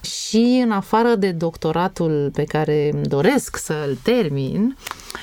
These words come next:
o să organizez o expoziție cu lucrări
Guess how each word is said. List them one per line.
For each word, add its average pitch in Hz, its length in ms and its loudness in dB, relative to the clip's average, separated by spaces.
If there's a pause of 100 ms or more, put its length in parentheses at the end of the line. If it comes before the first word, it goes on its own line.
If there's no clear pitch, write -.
(320)
o - 240 2
să 262 120 4
organizez 254 500 2
o 277 60 -2
expoziție 214 920 -2 (340)
cu - 180 0 (560)
lucrări 226 760 -2